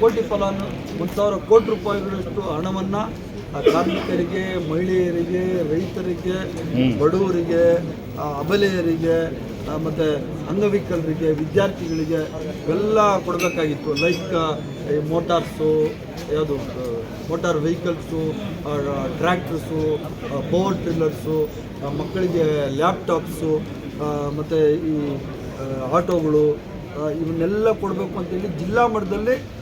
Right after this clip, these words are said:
Speaker 1: ಕಾರ್ಯಕ್ರಮ ಮಾಡಬೇಕು ಅಂತ ಹೇಳಿದ್ದೀನಿ. ಡಿ ಸಿ ಅವ್ರಿಗೆ ಮತ್ತು ಸಿ ಇ ಒ ಅವ್ರಿಗೆ ಅದನ್ನು ಜವಾಬ್ದಾರಿ ಕೊಟ್ಟಿದ್ದೀನಿ. ಎಲ್ಲ ಎಮ್ ಎಲ್ ಎಗಳು, ಎಮ್ ಎಲ್ ಸಿಗಳು, ಎಂ ಪಿ ಅವರು ಇದಕ್ಕೆ ಸಮ್ಮತ ವ್ಯಕ್ತಪಡಿಸಿದ್ದಾರೆ.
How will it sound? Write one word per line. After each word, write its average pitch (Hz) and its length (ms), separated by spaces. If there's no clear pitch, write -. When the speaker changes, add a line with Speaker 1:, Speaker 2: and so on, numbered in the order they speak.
Speaker 1:
ಕಾರ್ಯಕ್ರಮ 185 460
ಮಾಡಬೇಕು 175 420
ಅಂತ 170 120
ಹೇಳಿದ್ದೀನಿ. 175 720
ಡಿ 202 60
ಸಿ 202 160
ಅವ್ರಿಗೆ 196 600
ಮತ್ತು 170 260
ಸಿ 202 320
ಇ 214 40
ಒ 190 340
ಅವ್ರಿಗೆ 170 260
ಅದನ್ನು 165 600
ಜವಾಬ್ದಾರಿ 175 460
ಕೊಟ್ಟಿದ್ದೀನಿ. 170 480
ಎಲ್ಲ 196 240
ಎಮ್ 185 300
ಎಲ್ 185 120
ಎಗಳು, 180 380
ಎಮ್ 165 180
ಎಲ್ 175 180
ಸಿಗಳು, 180 340
ಎಂ 156 160
ಪಿ 175 180
ಅವರು 165 540
ಇದಕ್ಕೆ 151 320
ಸಮ್ಮತ 185 320
ವ್ಯಕ್ತಪಡಿಸಿದ್ದಾರೆ. 156 840